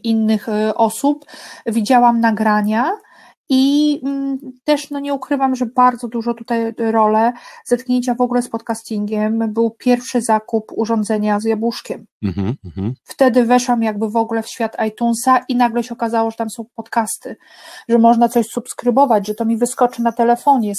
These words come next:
Speaker 1: samo, że jest nowy odcinek do odsłuchania, w ogóle, mm, tak w cudowny sposób się to będzie, będzie działo i że jest cała społeczność ludzi, że jest tyle fantastycznych, e, podcastów do odsłuchania.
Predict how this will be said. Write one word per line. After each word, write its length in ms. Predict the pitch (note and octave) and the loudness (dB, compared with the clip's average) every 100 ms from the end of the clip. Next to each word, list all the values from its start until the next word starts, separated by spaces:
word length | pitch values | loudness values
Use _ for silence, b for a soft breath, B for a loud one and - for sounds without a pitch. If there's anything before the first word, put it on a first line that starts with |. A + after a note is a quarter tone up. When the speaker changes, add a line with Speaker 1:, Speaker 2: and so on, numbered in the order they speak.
| - | 0
Speaker 1:
samo, 380 | B3+ G#3+ F#3+ | 2 2 -4
że 100 | F#3+ | -6
jest 140 | G#3 G#3+ | -8 -6
nowy 180 | G#3 A3 | -8 -8
odcinek 380 | G#3+ C4 B3 G3 | -10 -8 -8 -8
do 80 | |
odsłuchania, 600 | G3 - G#3 - G3 G3 F#3+ | -12 -14 -10 -6 -6 -6 -8
w 80 | |
ogóle, 220 | G#3 G3 G3+ | -8 -6 -6
mm, 360 | G#3+ - F#3+ B B B B _ | -8 -12 -14 B B B B _
tak 200 | A#3 A#3+ | 0 0
w 40 | |
cudowny 360 | - A3 A3 G#3+ | -6 -2 0 0
sposób 440 | - G#3 - G#3 | -2 -4 -4 -10
się 160 | - G#3+ | -8 -6
to 120 | G#3 | -4
będzie, 520 | G3+ G3 G#3+ G3+ G3+ - | -2 -2 0 0 -2 -2
będzie 280 | F#3+ G3+ G3 | -4 -2 -2
działo 480 | G3 F#3 F#3 G3 - B B - | 2 2 2 0 -2 B B 0
i 60 | |
że 80 | G#3+ | 2
jest 180 | A3+ - | 2 2
cała 200 | A#3 A#3+ | 4 4
społeczność 720 | - A#3+ B3+ C4+ A3 G3+ - | 2 4 4 2 -4 -6 -6
ludzi, 320 | G3 F3+ G3 | -6 -4 -6
że 140 | A#3 | -2
jest 280 | A3 A3+ - | -2 -2 -2
tyle 240 | - C4 B3+ | 2 4 4
fantastycznych, 1040 | C4 B3+ B3 B3 - C4+ C4 G#3 G3+ - | 2 2 0 -2 -2 -4 -4 -4 -6 -6
e, 220 | - G#3 | -4 -4
podcastów 540 | G#3 G#3+ - D4 - G3+ | -4 -6 0 0 0 -6
do 80 | |
odsłuchania. 640 | F#3+ - G3 G3 F3+ F3 | -6 -6 -8 -6 -6 -6